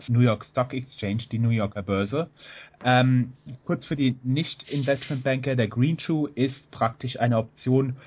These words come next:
mehr Aktien an die Börse zu bringen, wenn es den Bedarf gibt. Das bedeutet, es haben viele Leute nachgefragt. Noch mehr zum, äh, zum Alibaba I P O.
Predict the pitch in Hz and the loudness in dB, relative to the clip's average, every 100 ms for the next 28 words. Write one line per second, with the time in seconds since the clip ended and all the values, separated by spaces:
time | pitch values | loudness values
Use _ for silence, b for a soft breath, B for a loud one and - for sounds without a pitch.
0 | B _ - 107 123 135 131 131 - 127 | B _ -6 2 4 4 2 -2 -4 -4
1 | 127 _ _ 156 156 170 - _ _ _ | -4 _ _ -8 -6 -8 -12 _ _ _
2 | _ _ 139 139 127 127 127 123 127 - | _ _ -4 -2 0 0 -2 -6 -10 -4
3 | 127 131 127 127 104 117 120 117 - 113 | -2 0 -2 -6 -2 0 0 -4 -6 -4
4 | 104 104 101 117 - 101 98 _ _ _ | -2 0 0 -2 -8 -10 -10 _ _ _
5 | 117 117 127 104 101 160 165 _ _ _ | -2 -2 -6 -4 -4 -4 -8 _ _ _
6 | _ 98 107 107 - 120 123 123 117 113 | _ -6 -4 -4 -2 -2 2 0 0 0
7 | 113 - 123 82 - - B B B B | -2 -4 -6 -6 -6 -12 B B B B
8 | 147 185 170 165 165 - 170 156 151 151 | 2 2 2 2 0 -2 2 2 2 -2
9 | 151 - 151 143 139 131 151 147 131 143 | -6 -4 0 0 0 -2 -4 -2 -2 0
10 | 135 139 143 113 117 117 131 85 110 104 | 0 2 2 2 0 0 -2 -2 0 0